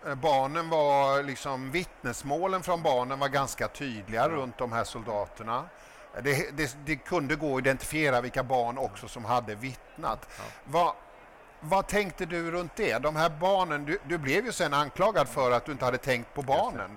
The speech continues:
Speaker 2: just det.
Speaker 1: För att de skulle kunna ha råkat illa ut om, så att säga, det här hade kommit till soldaternas kännedom och de hade f-, ja, tagit bort vittnena, kan man väl säga, väldigt
Speaker 2: Mm.
Speaker 1: kallt.
Speaker 2: Mm.
Speaker 1: Vad, vad tänkte du om det?
Speaker 2: Ja, det var ju, eh, eh, det som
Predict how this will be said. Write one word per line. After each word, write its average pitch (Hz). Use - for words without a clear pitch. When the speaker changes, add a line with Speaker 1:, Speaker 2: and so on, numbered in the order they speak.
Speaker 2:
just -
det. -
Speaker 1:
För 151
att 135
de 160
skulle 147
kunna 131
ha 123
råkat 127
illa 147
ut 143
om, 120
så 127
att 123
säga, 107
det 131
här 123
hade 127
kommit 127
till 131
soldaternas 123
kännedom 113
och 113
de 117
hade 113
f-, -
ja, 110
tagit 156
bort 107
vittnena, 117
kan 120
man 113
väl 113
säga, 104
väldigt 110
Speaker 2:
Mm. 104
Speaker 1:
kallt. 101
Speaker 2:
Mm. -
Speaker 1:
Vad, 175
vad 180
tänkte 175
du 185
om 190
det? 90
Speaker 2:
Ja, 165
det 151
var 104
ju, 165
eh, 127
eh, 120
det 131
som 110